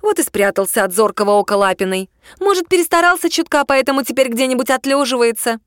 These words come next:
Трезвеет". Однако Илья продолжал смотреть на нее с укором, и Лизе ничего не оставалось, кроме как убрать смартфон в задний карман джинсов, примирительно заявив: "Ладно, ладно, не злись.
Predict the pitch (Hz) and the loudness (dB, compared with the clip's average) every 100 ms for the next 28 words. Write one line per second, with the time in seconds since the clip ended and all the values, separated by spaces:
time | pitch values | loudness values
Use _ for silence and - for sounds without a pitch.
0 | _ 440 440 320 277 247 233 226 - _ | _ 0 2 2 0 0 0 -4 -16 _
1 | _ _ _ _ _ - 175 160 170 160 | _ _ _ _ _ -6 -6 -2 -4 -2
2 | 160 165 180 294 240 _ _ _ 180 180 | -4 -2 0 -2 -4 _ _ _ -2 0
3 | 226 294 359 277 254 269 294 254 254 262 | 0 -2 -2 -2 -4 -2 -4 -4 -4 -4
4 | 302 339 330 208 156 139 - _ _ _ | -4 -6 -4 -4 -4 -6 -16 _ _ _
5 | 185 208 208 185 190 180 196 190 180 180 | -4 -2 -2 -4 -4 -4 -4 -2 -2 -2
6 | 175 170 233 214 - - 202 208 202 226 | -2 0 0 -2 -4 -4 -4 -4 -4 -4
7 | 202 196 151 - 185 160 - - 196 175 | -2 -2 -4 -6 -6 -6 -8 -6 -4 -4
8 | 151 175 165 170 165 165 160 156 156 294 | -4 -4 -4 -6 -4 -4 -4 -6 -4 -4
9 | 330 302 - - - 214 220 208 208 - | -4 -6 -8 -20 -10 -4 -2 -2 -2 -4
10 | 202 196 185 190 160 123 - _ _ _ | -4 -4 -4 -6 -6 -10 -14 _ _ _
11 | _ 330 294 240 254 254 247 220 208 196 | _ 0 2 2 0 2 0 0 -2 -2
12 | 226 233 - | -2 -4 -8